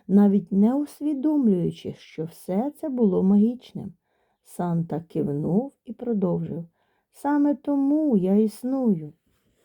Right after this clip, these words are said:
Вільяме Трандл». При згадці його повного імені Вільям не міг не зауважити, як усі ельфи почали перешіптуватись між собою. Санта весело й широко усміхнувся,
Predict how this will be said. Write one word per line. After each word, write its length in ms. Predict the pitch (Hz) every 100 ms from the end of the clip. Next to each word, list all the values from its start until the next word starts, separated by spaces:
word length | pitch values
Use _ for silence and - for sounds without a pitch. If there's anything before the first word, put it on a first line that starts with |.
| -
Вільяме 600 | 196 226 277 202 160 156 -
Трандл». 380 | 220 220 165 - _ _ _ _ _ _ _ _ _
При 160 | 233 240
згадці 540 | 226 262 349 - 269
його 240 | 254 269
повного 520 | 254 311 330 294 269 240
імені 600 | 302 349 349 311 285 254
Вільям 520 | 294 349 311 302 285
не 120 | 285
міг 400 | 262 277 330 240
не 100 | 247
зауважити, 720 | 220 220 202 196 180 165 165
як 200 | 175 170
усі 380 | 185 170 311 302 -
ельфи 260 | 247 -
почали 520 | 202 226 214 262 254 247 _ _ _
перешіптуватись 1040 | 240 254 226 - 339 - 165 165 196 170
між 200 | 247 247
собою. 400 | - 269 208 165 _ _ _ _ _
Санта 480 | - 226 220 202 208
весело 500 | 214 381 392 262 220
й 60 | 190
широко 420 | - - 196 196
усміхнувся, 800 | 165 185 165 175 180 170 165